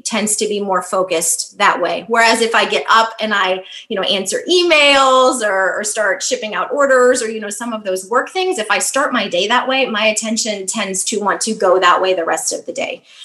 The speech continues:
But if I just take time and get my mind centered where it needs to be at the start of the day, the rest of the day tends to go much better.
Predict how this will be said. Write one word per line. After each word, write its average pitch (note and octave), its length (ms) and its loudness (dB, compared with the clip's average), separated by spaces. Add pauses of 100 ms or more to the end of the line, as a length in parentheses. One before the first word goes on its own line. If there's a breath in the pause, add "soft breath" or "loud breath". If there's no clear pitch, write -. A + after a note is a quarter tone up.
(220 loud breath)
But G3 160 4
if G#3+ 140 0
I G#3 160 2
just G3 260 -2
take - 240 2
time A3+ 560 4 (380)
and G3 200 -2
get - 140 2
my G3 140 0
mind A3 340 2
centered G3+ 460 0
where F#3 180 0
it F#3 160 0
needs A#3 360 2
to - 100 2
be G3 160 2
at E3 100 0
the D#3+ 80 -6
start G3+ 320 2
of F#3 120 -4
the F3+ 60 -2
day, E3+ 520 0 (340 loud breath)
the G3+ 100 0
rest B3+ 340 4
of G#3+ 120 2
the F#3+ 140 2
day F#3 320 4
tends G#3 340 0
to G3+ 100 -2
go E3+ 340 4
much F3+ 360 -2
better. - 380 -4